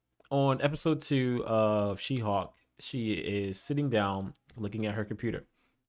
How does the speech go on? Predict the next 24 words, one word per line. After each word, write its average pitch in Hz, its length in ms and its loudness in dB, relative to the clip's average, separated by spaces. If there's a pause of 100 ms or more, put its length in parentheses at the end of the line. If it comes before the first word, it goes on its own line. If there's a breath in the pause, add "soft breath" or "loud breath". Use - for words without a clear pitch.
(220)
and 101 600 0 (720)
on, 127 240 2
on 135 140 4
her 139 80 4
computer, 139 500 4
it's, 117 200 -2
like, 143 260 -2
on 143 140 2
the 143 80 0
side, 127 520 0
almost 131 280 -4
like 120 140 -4
an - 80 -6 (100)
ad 117 420 -4 (460)
next 113 300 -4
to, 123 60 -4
like, 107 180 -4
the 107 80 -4
main 104 240 -2
thing 113 140 -2
that 104 120 -4
she's 110 140 -12
looking 113 260 -4
at. 131 180 -8